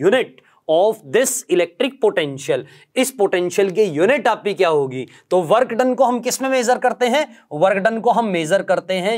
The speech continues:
जूल्स के अंदर, तो ये आपका हो गया जूल्स में। और चार्ज की यूनिट आपकी क्या होती है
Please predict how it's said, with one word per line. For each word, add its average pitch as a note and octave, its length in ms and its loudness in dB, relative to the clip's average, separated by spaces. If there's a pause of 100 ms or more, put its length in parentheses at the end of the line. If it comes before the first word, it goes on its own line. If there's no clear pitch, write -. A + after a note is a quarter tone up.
(100)
जूल्स C#3+ 480 -10
के D3+ 140 -4
अंदर, C#3 440 0 (460)
तो D#3+ 60 0
ये D#3 140 0
आपका F#3 280 0
हो F3 100 0
गया F#3 180 2
जूल्स B2+ 520 -12
में। C3 220 -8 (220)
और F#3 220 0
चार्ज A3 320 0
की B3+ 100 -2
यूनिट A#3+ 260 2
आपकी A3+ 220 -2
क्या A#3 140 2
होती A3 260 -4
है A#3 160 -2